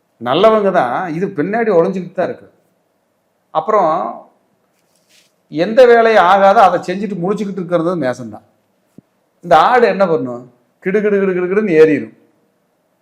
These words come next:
அப்புறம் இறங்குறது பிரச்சனை. அப்புறம் யாராவது சொன்னா அப்படியே கேட்டுக்குவாங்க. ஏன்னா ஒரு ஆடு தலையை கீழே போட்டு போச்சுன்னா அந்த ஆடு பின்னாடியே இதெல்லாம் போகும்.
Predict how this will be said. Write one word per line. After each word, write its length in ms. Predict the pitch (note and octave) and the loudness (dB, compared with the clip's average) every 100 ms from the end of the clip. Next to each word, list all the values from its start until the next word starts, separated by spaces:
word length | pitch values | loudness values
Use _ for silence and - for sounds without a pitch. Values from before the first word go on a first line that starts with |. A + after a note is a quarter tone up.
| _ | _
அப்புறம் 260 | C3+ C3 B2+ | -8 -4 2
இறங்குறது 480 | D3+ A3 G#3 F#3+ G3+ | 4 4 0 -4 -8
பிரச்சனை. 420 | - - - _ _ _ _ _ _ _ _ _ _ | -12 -20 -20 _ _ _ _ _ _ _ _ _ _
அப்புறம் 240 | F#3+ G3+ | -2 2
யாராவது 320 | F3+ G3 D4 B3+ | 4 4 4 4
சொன்னா 260 | G#3+ A3 | 2 0
அப்படியே 240 | F#3+ E3+ G3 | 0 0 -6
கேட்டுக்குவாங்க. 640 | F3+ F3+ F3 D3 B2 G2+ | -2 -2 -2 -6 -8 -8
ஏன்னா 300 | A#2 E3+ F3 | -6 -4 0
ஒரு 160 | E3 G3+ | 2 4
ஆடு 240 | G3+ G#3+ | 2 0
தலையை 320 | - E3 F#3+ | 2 4 2
கீழே 180 | E3 F3 | 0 -2
போட்டு 200 | E3+ D#3+ | 0 -2
போச்சுன்னா 300 | C#3 D#3+ D#3+ | -2 -4 -2
அந்த 440 | E3 C#3 D#3+ D#3+ D3 | -6 -6 0 2 4
ஆடு 200 | E3 E3 | 4 0
பின்னாடியே 260 | E3 D#3+ | -4 -6
இதெல்லாம் 360 | D#3+ D3+ C3 B2 | -4 -6 -8 -12
போகும். 220 | G2+ F#2+ | -16 _